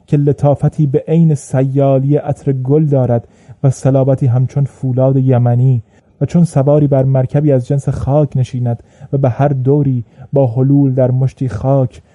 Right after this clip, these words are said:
به عین در می‌آید. خواجهٔ کاشف الاسرار به بلقیس اشاره می‌کند که او از جنس همان هوشیاری است که در ذرات جهان جاری است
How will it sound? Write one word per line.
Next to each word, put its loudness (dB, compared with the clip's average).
به -6
عین -2
در 0
می‌آید. -2
خواجهٔ 0
کاشف -2
الاسرار 0
به 0
بلقیس 0
اشاره 0
می‌کند -2
که -8
او -4
از -2
جنس -4
همان 0
هوشیاری -2
است -8
که -4
در 2
ذرات -2
جهان -2
جاری -2
است -10